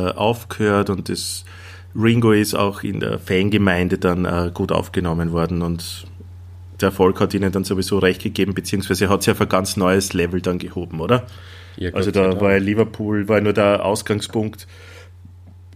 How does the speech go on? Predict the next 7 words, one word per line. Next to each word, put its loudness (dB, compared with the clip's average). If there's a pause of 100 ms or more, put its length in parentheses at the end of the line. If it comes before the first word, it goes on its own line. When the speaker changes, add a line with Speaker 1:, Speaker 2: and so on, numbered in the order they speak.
(200)
Speaker 1:
für, 4
für 4
die 0
ganze 2
Welt. -2 (1500)
Ja. -4 (520)
Ähm, -2